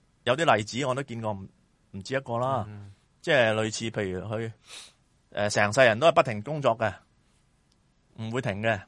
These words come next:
Speaker 1: 突然間佢覺得，啊，我要休息啦，唔使搵啦，夠啦，噉。噉佢就好短時間就離開咗世間㗎啦。
Speaker 2: 嗯。
Speaker 1: 啊。噉呢個就係，可能係因為佢個作用冇咗咯。
Speaker 2: 嗯。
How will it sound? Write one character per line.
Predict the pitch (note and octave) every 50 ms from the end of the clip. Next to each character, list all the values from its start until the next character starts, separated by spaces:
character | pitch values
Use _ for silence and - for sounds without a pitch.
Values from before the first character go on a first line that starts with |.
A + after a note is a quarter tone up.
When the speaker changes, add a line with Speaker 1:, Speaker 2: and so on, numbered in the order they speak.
| - _ _ _
Speaker 1:
突 | - B2+
然 | A2 A2+ B2+
間 | D#3+ F3 D#3
佢 | C#3+
覺 | C3 C3
得， | C#3 C#3+
啊， | - C3 C3 B2+ B2 A2+ G#2
我 | G#2+ A#2+
要 | B2 B2 B2+
休 | C#3 C#3 C#3+
息 | - -
啦， | - A#2 A2+
唔 | G2+ F#2
使 | G2+ A#2
搵 | A#2+ A#2+ A2+ A#2
啦， | A#2+ A#2 G#2+
夠 | G#2 A2 G#2 A2
啦， | G#2+ G#2
噉。 | G#2+ G#2 A2+ - _ _ _ _ _ _ _
噉 | - D#3+
佢 | F3+ E3
就 | C3+ A2
好 | A#2 D3
短 | D#3+ C#3+ D3 D#3+
時 | C#3 G2+ G2
間 | - A2+ A2+ A2+
就 | G#2+ G2 F#2+ F#2+ - _ _ - - _ _
離 | G#2 F#2 G2+
開 | A#2 B2+ C3
咗 |
世 | B2+ A#2 A#2 G#2+ G#2
間 | A2 A2
㗎 | A2 G#2+
啦。 | G2+ - A#2
Speaker 2:
嗯。 | A2 G#2+ G2+ G2 G2 G2
Speaker 1:
啊。 | F#2+ - - F#2+ F2 F2+ _ _ _ _ _ _ _ _ _ _ _ _
噉 | - C3+ G3 A3+
呢 | A3+ G3
個 | E3 D3+
就 | C3+ B2+
係， | A#2 A2 A2 - - - _ _
可 | - - C#3 F#3
能 | F3+ B2+ G2+
係 | G2 A2 G#2+ A2
因 | C3+ E3
為 | D3 A#2+
佢 | A2 A#2 A2
個 | A2+ G#2+
作 | - G#2+ -
用 | A2+ G#2+ G2 G2 F2+ _ _ _ _ _ _ _ _ _ _ -
冇 | G2+ G2+ G#2+
咗 | A2+ G#2+ A2+
咯。 | B2 B2 B2 B2 A#2 A#2 -
Speaker 2:
嗯。 | G#2+ G#2 G2+ G2 G2 G2 F#2+ F#2 -